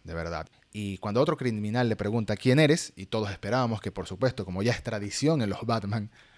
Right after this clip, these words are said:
o en las películas de Batman, que Robert Pattinson esta vez dijera: "I'm Batman", o "I'm Batman", con alguna voz así. No ha dicho "I'm Batman", ha dicho "I'm Vengeance", "Soy la venganza". Y ha sido un cambio también interesante, una grata sorpresa.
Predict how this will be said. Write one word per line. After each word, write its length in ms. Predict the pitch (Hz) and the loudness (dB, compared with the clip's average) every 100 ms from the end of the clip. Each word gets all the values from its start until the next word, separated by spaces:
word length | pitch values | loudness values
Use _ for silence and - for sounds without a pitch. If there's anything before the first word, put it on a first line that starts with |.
| - | -10
o 80 | 101 | -4
en 40 | 95 | -4
las 100 | - | -2
películas 380 | 101 113 101 | -2 0 -2
de 80 | 101 | 0
Batman, 420 | 98 101 101 135 - _ _ _ _ - | 0 2 0 -4 -8 _ _ _ _ -6
que 160 | 87 | -2
Robert 260 | 90 92 90 | 0 -2 0
Pattinson 400 | 110 110 117 107 | 0 0 0 -2
esta 160 | - | 0
vez 140 | 98 95 | -2 -2
dijera: 420 | 87 104 101 - _ | -2 -2 -2 -6 _
"I'm 180 | 90 87 | -6 -2
Batman", 440 | 95 - 87 123 - | -2 -2 -6 -6 -6
o 320 | 92 87 80 - | -4 -4 -4 -6
"I'm 140 | - 95 | -6 -4
Batman", 460 | - - - - _ | -6 -6 -10 -12 _
con 160 | 92 90 | -8 -4
alguna 240 | 92 92 | -2 -2
voz 140 | 92 | -2
así. 260 | 92 110 131 _ _ _ _ _ | -2 -4 -4 _ _ _ _ _
No 200 | 131 220 | -2 2
ha 60 | 233 | 4
dicho 240 | 240 - | 4 4
"I'm 120 | 170 165 | 4 4
Batman", 380 | 190 92 92 - | 2 2 -4 0
ha 100 | 131 | 0
dicho 340 | 151 147 - | 2 0 0
"I'm 280 | 123 117 101 | 0 0 2
Vengeance", 560 | 135 107 85 71 69 - | 0 0 -4 -8 -12 -8
"Soy 420 | - 135 143 151 - | 0 4 6 4 0
la 180 | 101 | -4
venganza". 840 | 90 87 85 113 104 82 - - - _ _ _ - | -4 -6 -4 -2 -2 -4 -10 -12 -16 _ _ _ -6
Y 100 | 117 | -4
ha 80 | 131 | -2
sido 160 | 170 | -2
un 60 | 165 | 2
cambio 280 | 156 147 139 | 2 4 2
también 320 | 101 101 135 | 0 0 -2
interesante, 540 | 107 87 - 110 120 - _ _ - | -2 -6 -6 -6 -8 -10 _ _ -10
una 200 | 117 107 | -6 -2
grata 340 | 120 131 127 | 2 2 2
sorpresa. 640 | - 98 - 120 - 113 | -4 -4 0 2 0 -4